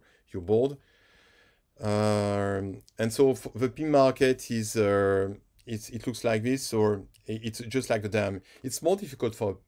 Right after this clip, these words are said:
for, uh, pim system, and I really advise you also to, to be back to us, uh, to bring some knowledge about how to,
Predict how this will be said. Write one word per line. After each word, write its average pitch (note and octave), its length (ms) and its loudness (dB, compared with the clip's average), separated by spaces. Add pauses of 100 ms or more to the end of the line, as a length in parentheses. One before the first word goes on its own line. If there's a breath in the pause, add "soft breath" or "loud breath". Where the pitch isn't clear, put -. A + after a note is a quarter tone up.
for, G2+ 560 -2
uh, F#2 380 -4
pim F#2 200 -10
system, F2+ 380 -10
and F#2+ 240 -4 (320 soft breath)
I G#2+ 100 0
really B2+ 320 0
advise A#2 500 2
you B2+ 180 0
also A#2 300 -4
to, G2+ 440 -8
to - 120 -10
be B2 100 -6
back A#2 220 0
to G#2+ 180 -2
us, - 260 -8 (140)
uh, F#2+ 280 -4
to - 160 -18
bring G#2 240 -4
some G2 200 -6
knowledge G2+ 380 -4
about F#2+ 260 -4
how A2+ 220 0
to, G#2 360 -8